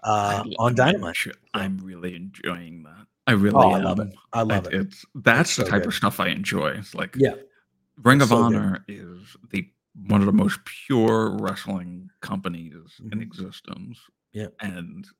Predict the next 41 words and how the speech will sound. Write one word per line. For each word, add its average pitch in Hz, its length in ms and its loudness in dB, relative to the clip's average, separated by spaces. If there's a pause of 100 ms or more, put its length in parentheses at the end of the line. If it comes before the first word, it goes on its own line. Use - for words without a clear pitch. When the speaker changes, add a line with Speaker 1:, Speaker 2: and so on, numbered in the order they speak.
(120)
Speaker 1:
the 110 80 -8
sports - 480 -10
entertainer - 600 -14
guy 60 160 -14
Speaker 2:
Yeah. - 220 -8
Speaker 1:
is, - 60 -10
Speaker 2:
Jericho 139 480 4
Speaker 1:
uh, - 20 2
Speaker 2:
is, 123 140 -4
like, 113 260 -2
Speaker 1:
it's 107 80 -16
Speaker 2:
the 117 160 -2
Speaker 1:
just 107 240 -4
Speaker 2:
antithesis 107 640 -6
of 104 220 -6
everyone, 113 580 -2
of 104 160 -8
everything 113 460 -4
they 101 280 -6
do 107 200 -6
not 95 280 -10
want 92 460 -8 (380)
Speaker 1:
Yeah. - 140 -14 (100)
Speaker 2:
in 110 180 -6
Ring 110 180 0
of 95 120 -6
Honor. 110 340 -6 (400)
And 110 140 -6
the 104 60 -6
fact 110 340 -4
that 104 100 -4
he 113 220 -4
is 104 120 -4
their 98 140 -4
champion 107 540 -6
and 98 100 -6
he's, 98 200 -2
like, 98 180 -4
leaning 107 520 -4
into 127 380 2
it, 139 160 4